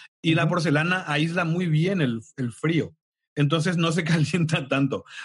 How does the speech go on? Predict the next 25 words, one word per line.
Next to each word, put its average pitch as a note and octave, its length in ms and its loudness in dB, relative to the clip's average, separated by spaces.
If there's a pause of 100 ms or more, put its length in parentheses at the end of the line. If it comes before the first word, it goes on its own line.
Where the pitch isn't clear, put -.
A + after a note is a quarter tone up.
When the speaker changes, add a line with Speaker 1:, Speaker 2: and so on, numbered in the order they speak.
Speaker 1:
La D3 120 2
verdad D#3 200 0
que F#3+ 100 -2
para E3+ 200 -2
tomar C#3 300 -2
vino D3 220 0
no D3 140 -2
hay A2+ 100 -12
excusa. - 160 -20 (600)
Tenés D#3+ 240 -4
que F3+ 100 -6
agarrar D#3 320 -6
y E3+ 60 -6
tomar D3+ 360 -6
un C#3+ 120 -6
vino, C3 280 -8 (100)
que B2+ 80 -10
no, B2+ 160 -6
no, C#3 220 0
no, D3 200 0
no D#3 200 0
tenés D3 220 0
que D#3+ 100 -6
saber D3+ 360 -2
nada. C#3 400 -4